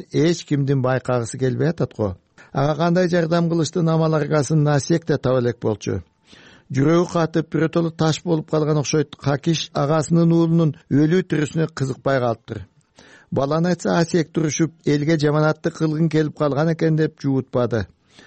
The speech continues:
Атасынан жакшылык көрбөдүм, эми баласынан көрмөк белем деп ниетин ырайып калыптыр. Бирок да Асек түтө албады. Кычыраган суук кечте кароосуз калган балага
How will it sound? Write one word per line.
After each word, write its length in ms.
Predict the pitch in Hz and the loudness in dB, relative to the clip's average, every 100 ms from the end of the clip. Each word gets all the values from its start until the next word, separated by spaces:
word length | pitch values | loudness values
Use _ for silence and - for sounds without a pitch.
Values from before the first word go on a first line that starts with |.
| - - - | -20 -16 -6
Атасынан 520 | 123 143 131 165 156 | 0 0 2 0 2
жакшылык 480 | 160 147 - 151 165 | 0 -2 -4 -6 -2
көрбөдүм, 540 | 156 160 156 156 - | 0 2 0 -2 -4
эми 240 | 156 151 143 | -2 0 0
баласынан 540 | 151 147 - 156 151 | 0 0 -2 -4 -2
көрмөк 380 | 151 143 143 165 | 0 0 0 -2
белем 260 | 175 170 175 | 0 0 2
деп 220 | 170 - | 0 -2
ниетин 500 | 135 143 127 139 131 | 0 2 0 -2 -2
ырайып 320 | 131 120 - | 0 0 -2
калыптыр. 400 | 117 110 - 110 - _ _ | -4 -4 -6 -6 -8 _ _
Бирок 280 | - 165 208 | 0 0 0
да 160 | - 202 - | -2 -4 -2
Асек 380 | 151 - 170 - | -4 0 -2 -2
түтө 220 | - 160 | -4 -2
албады. 400 | 147 139 123 110 - - | 0 0 0 -2 -4 -10
Кычыраган 480 | - 139 143 156 165 | -6 -2 0 2 0
суук 300 | - 175 170 | 0 -2 0
кечте 280 | 160 - 160 | -4 0 -2
кароосуз 480 | - 147 151 156 - | 0 0 2 2 0
калган 380 | 156 151 151 151 | -4 -2 0 0
балага 260 | 147 143 | 0 0